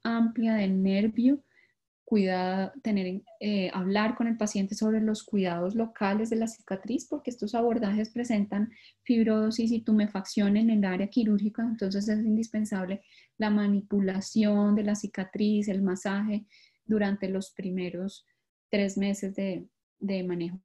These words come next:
posoperatorio y hablar con los pacientes acerca de la alteración de la sensibilidad posoperatoria, para que ellos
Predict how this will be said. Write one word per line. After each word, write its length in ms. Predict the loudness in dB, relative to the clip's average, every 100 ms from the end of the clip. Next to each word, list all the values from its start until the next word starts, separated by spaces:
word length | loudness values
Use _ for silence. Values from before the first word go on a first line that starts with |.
| -16
posoperatorio 760 | -18 -8 -6 -4 0 2 2 -2 _ _ _ 2
y 340 | 6 6 6 -4 _ _
hablar 460 | -2 2 2 0 0
con 140 | 0
los 100 | 0
pacientes 460 | -2 -2 -2 -2 0
acerca 360 | 0 -2 -2
de 60 | -2
la 100 | -2
alteración 680 | -4 -4 -2 -2 -2 -4 -4
de 80 |
la 120 | -2 -2
sensibilidad 800 | -2 0 0 0 0 -2 -4 -4
posoperatoria, 840 | -4 -4 -6 -6 -8 -6 -4 -4 -8 _ _ _ -8
para 200 | -8 -6
que 140 | -6
ellos 340 | -6 -8 -10